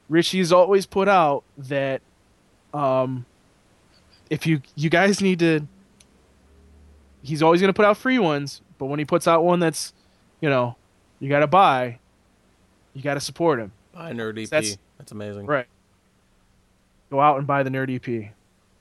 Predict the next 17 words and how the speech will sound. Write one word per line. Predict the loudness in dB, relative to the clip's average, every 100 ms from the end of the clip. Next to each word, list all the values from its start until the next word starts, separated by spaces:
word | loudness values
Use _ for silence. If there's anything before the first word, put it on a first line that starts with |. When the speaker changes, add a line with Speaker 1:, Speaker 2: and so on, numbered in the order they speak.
| _
Speaker 1:
'cause | -10 -8
it's | -4
good. | -4 -4 -6 -14
Speaker 2:
Available | -8 -6 -4 -8
on | -14
iTunes. | -16 -18 -18 -20 -20 _ _ _ _ _
Anyway. | -10 -2 2
Speaker 1:
And | 4 4 2 -2 -6 -10 0
the |
last | 4 4 2
thing | 2 2
I |
wanna | 2 0 -2
say | -4 -2 0 -2
is | -4 -4 -4 -6 -4
next | -4 -4
week, | -2 0 -2 -4 -16